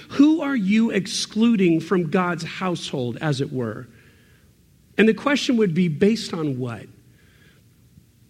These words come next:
This is a look in the mirror, not out the window kind of question that I want you just to kind of spend some time on this week. Let it kind of percolate a little bit in your soul. "God, there's a lot of problems out the window,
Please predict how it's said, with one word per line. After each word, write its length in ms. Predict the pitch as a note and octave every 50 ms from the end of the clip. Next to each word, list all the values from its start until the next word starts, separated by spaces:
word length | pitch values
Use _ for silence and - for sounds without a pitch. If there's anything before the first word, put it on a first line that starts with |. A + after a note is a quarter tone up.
| _ -
This 300 | D#3 D#3+ C#4 D4 - -
is 160 | D#4+ C#4+ A3+
a 80 | B3+ A3+
look 560 | G#3 F#3+ - - - D3+ D#3 G3 C4+ - -
in 100 | C#4 A#3
the 80 | A#3 A3
mirror, 340 | G#3+ G#3 A3+ A#3+ A#3+ G#3+ F#3+
not 220 | F3+ F#3+ G3 A3
out 200 | G#3+ G#3 - G3
the 60 | G3+
window 380 | F3 E3+ G3 G3+ G3+ F#3+ F3 D#3
kind 240 | D3 - F3+ E3 D3+
of 60 | D3+
question 400 | - - G3 F#3 F#3 - F#3+ D#3+
that 100 | D#3+ D3+
I 60 | D#3
want 260 | D#3 E3+ G3+ A#3 -
you 100 | A3+ A3
just 220 | F#3+ G#3 G3 G3+ -
to 80 | G3+
kind 240 | G3 - G#3 G3 F3+
of 60 | C#3+
spend 360 | - - - - F#3+ G3 F#3+
some 200 | F#3 - F#3+ D#3
time 360 | C#3+ - - E3+ E3 F3 E3+ D3+
on 180 | C#3+ E3 D3
this 200 | C#3 C#3 C#3 -
week. 400 | C#3+ C3 B2+ A#2+ A2+ - - - - - - - - - - - - - - - -
Let 120 | F#3 A3 C4
it 120 | B3+ -
kind 220 | - - B3 A3+ G#3
of 100 | D#3+ -
percolate 560 | - - A#3 A3+ A3+ B3 A3 G#3+ G3+ F#3 D#3+
a 60 | E3+
little 220 | E3 F3 F#3+ G#3
bit 180 | F3+ G3 G3+ G3
in 80 | G3 F#3
your 140 | F3+ E3
soul. 440 | - - - - A3 F#3+ F#3+ F3 D#3
"God, 480 | C#3+ C3 G3 F#3+ G3+ G3+ F#3+ E3+ C#3+ - - - - - - - - - - -
there's 260 | - E3 G#3 G#3+ F3
a 40 | G3
lot 280 | F3 F3 G3 A3 A#3+ B3
of 80 | F#3+
problems 480 | - - A#3+ G#3 G#3 G#3 G#3 G3+ F#3 G3
out 160 | F#3+ F3+ F3+
the 60 | F3
window, 500 | E3 D#3+ E3 E3 D#3+ C#3+ A#2+ A#2 - -